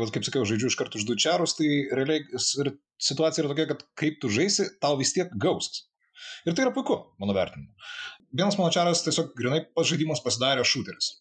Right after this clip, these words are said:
Be jokių ten ypatingų hekinimų, yra kažkokia misija, kažką reikia sunaikint, gerai, praeisiu kaip tankas, e, puiku, man tai yra tiesiog nuo eilinis šūteris.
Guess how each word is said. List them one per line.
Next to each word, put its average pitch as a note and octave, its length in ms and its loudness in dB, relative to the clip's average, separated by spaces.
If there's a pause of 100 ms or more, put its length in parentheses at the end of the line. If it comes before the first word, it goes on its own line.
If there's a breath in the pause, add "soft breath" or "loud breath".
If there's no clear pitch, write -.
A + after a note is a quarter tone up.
(240)
Be C#3+ 160 4
jokių G3 220 0
ten E3 160 2
ypatingų C3+ 420 0
hekinimų, F3+ 560 2
yra C3+ 160 0
kažkokia B2+ 320 -2
misija, E3 160 2
kažką C#3+ 320 2
reikia C3+ 240 0
sunaikint, C3+ 400 -2
gerai, D3 320 2
praeisiu C3+ 320 -2
kaip G#2 160 -4
tankas, C3 480 0 (240)
e, G#2+ 240 2 (160)
puiku, D#3 160 -2
man D#3 240 0
tai D#3+ 160 2
yra C3 240 2
tiesiog A#2+ 320 -2
nuo A2 80 2
eilinis A2+ 240 0
šūteris. - 340 -2